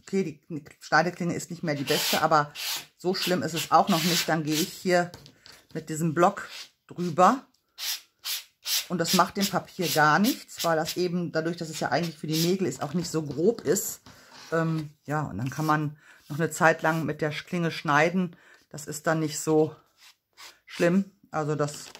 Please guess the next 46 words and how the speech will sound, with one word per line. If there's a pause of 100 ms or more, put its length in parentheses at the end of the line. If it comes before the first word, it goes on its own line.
(180)
geht
ganz
gut.
Und
so (320)
mache
ich
das
dann
auch
schon
mal,
wenn
ich
so (520)
denke,
naja,
jetzt
schon
wieder
eine
neue
Klinge.
Du
musst
noch,
ähm,
mit
Glanzpapier
beziehungsweise
mit
diesem
Glitterpapier
schneiden. (680)
Und
dann
behelfe
ich
mir
schon
mal
so.
So,
dann
schneiden
wir